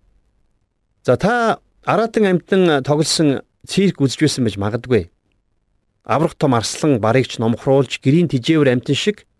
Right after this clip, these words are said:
сургасан байдаг шүү дээ. Ямар ч зэрлэг амьтныг багаас нь сургаж өөртөө дасгах юм болвол зааж сургаж болдог, тийм ээ? Арслагч тэр, заанигч тэр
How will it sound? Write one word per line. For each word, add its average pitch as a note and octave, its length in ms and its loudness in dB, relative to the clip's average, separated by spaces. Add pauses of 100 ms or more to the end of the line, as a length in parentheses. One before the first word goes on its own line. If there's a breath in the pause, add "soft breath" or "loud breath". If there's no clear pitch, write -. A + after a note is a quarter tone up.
(880)
сургасан - 480 -2
байдаг G#2+ 240 -2
шүү - 240 -4
дээ. G2 120 -14 (1300)
Ямар F3 240 2
ч - 80 -10
зэрлэг E3+ 320 0
амьтныг D#3+ 400 -2
багаас D3+ 360 0
нь D3 80 -2
сургаж B2+ 280 -2
өөртөө C#3 320 2
дасгах - 320 -4
юм C3 160 -2
болвол E3+ 240 0 (1600)
зааж C3 400 -2
сургаж A2 320 -4
болдог, - 400 -6
тийм C3 240 -2
ээ? - 20 -18 (1300)
Арслагч A#2 560 -4
тэр, - 240 -2
заанигч C3+ 560 -2
тэр F#3 160 -2